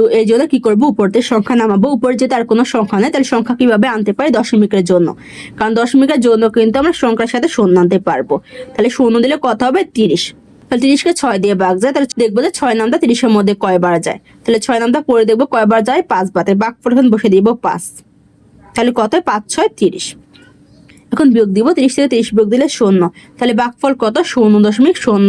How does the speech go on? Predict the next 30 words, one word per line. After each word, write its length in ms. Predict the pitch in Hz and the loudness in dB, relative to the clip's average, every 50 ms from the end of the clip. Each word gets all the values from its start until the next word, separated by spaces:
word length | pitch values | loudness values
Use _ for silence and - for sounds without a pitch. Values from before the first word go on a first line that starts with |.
| 196 196 | 0 0
পাঁচ। 220 | 196 - 196 196 - - | -2 -4 -6 -6 -6 -4
পাঁচের 280 | - 220 220 - 240 233 | -4 -4 -4 -2 0 0
উত্তর 320 | 220 190 - _ - 277 285 | 0 0 0 _ -2 -2 0
বের 180 | 220 214 185 180 | 0 0 0 0
করা 180 | - 214 285 427 - | -2 -2 -4 -4 -4
শেষ। 260 | - - 175 151 - - - - - - - - - - _ _ - - _ _ _ _ _ - _ _ - - - - _ _ | -4 -4 -4 -4 -6 -12 -18 -20 -20 -20 -20 -20 -20 -20 _ _ -20 -20 _ _ _ _ _ -20 _ _ -20 -20 -20 -20 _ _
ছয় 220 | - - 240 233 214 | -6 -2 -2 0 0
দিয়ে 120 | 214 294 311 | 0 0 0
লিখে 160 | - 294 294 | 0 0 0
ফেলেছি 300 | 277 254 240 226 - 349 | 0 0 0 0 -2 -2
শূন্য 260 | - - 285 247 226 233 226 | -2 0 0 2 2 2 2
দশমিক 320 | 277 - 254 254 370 349 | 2 2 2 2 2 2
শূন্য 300 | - - 262 220 214 214 214 214 214 | 0 0 2 2 4 4 4 4 4
দুই 180 | 196 233 220 | 4 2 2
ভাগ 240 | 180 180 208 196 196 - | 0 0 -2 -2 -4 -4
চার। 120 | - 233 233 | -4 -2 0
এখন 140 | 247 240 208 | 2 2 2
ভাগ 160 | 208 226 214 202 | 2 2 0 0
দিয়ে 160 | 190 220 214 | 0 0 2
ভাগফল 360 | 202 208 208 - - 254 240 | 2 0 -2 -2 -2 -2 0
বের 200 | 202 208 226 226 | 2 2 2 2
করে 200 | 220 - 240 233 233 | 2 2 2 2 2
নিব। 180 | 220 220 208 285 381 415 - _ _ _ _ _ | 2 2 2 2 0 -2 -4 _ _ _ _ _
তাহলে 140 | - 254 247 | -2 -2 0
কি 100 | 240 269 254 | 0 0 0
করবো 220 | - 277 254 208 196 | 2 0 0 2 2
আমি? 140 | 202 269 320 | 2 2 2
চার 220 | - 269 226 208 202 190 196 | 0 -2 -4 -2 -4 -4 0
দিয়ে 160 | 220 220 294 427 - _ _ - - - - - - - - - - - - - - | 0 2 2 0 -2 _ _ -20 -20 -20 -20 -20 -20 -20 -20 -20 -20 -20 -20 -20 -10
শূন্য 240 | - - 240 220 | -4 0 2 4